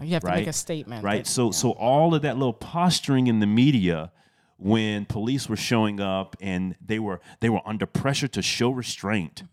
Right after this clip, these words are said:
Speaker 1: <laughs>
Speaker 2: right? When people were burning down things in other cities and in Chicago and other places all over the United States of America, then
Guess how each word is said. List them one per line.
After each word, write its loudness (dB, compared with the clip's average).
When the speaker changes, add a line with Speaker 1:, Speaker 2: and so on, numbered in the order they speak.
Speaker 1:
<laughs> -16
Speaker 2:
right? 0
When 0
people 0
were 6
burning -2
down -2
things 0
in 2
other 4
cities 4
and 2
in 2
Chicago 2
and 2
other 2
places -2
all 2
over -6
the -4
United 0
States -2
of -6
America, 0
then 2